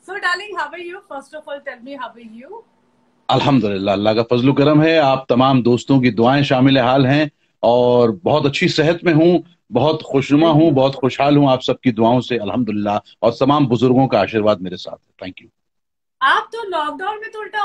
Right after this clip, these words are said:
Speaker 1: आप तो वैसे तो इतने हैंडसम हैं, लॉकडाउन में तो आप ज्यादा हैंडसम दिख रहे हैं।
Speaker 2: क्या बात कर रही हैं?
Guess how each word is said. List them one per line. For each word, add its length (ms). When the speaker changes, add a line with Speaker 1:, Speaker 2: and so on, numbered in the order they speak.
Speaker 1:
आप 140
तो 80
वैसे 280
तो 160
इतने 300
हैंडसम 480
हैं, 100
लॉकडाउन 400
में 80
तो 100
आप 140
ज्यादा 300
हैंडसम 340
दिख 180
रहे 120
हैं। 200
Speaker 2:
क्या 140
बात 180
कर 140
रही 120
हैं? 80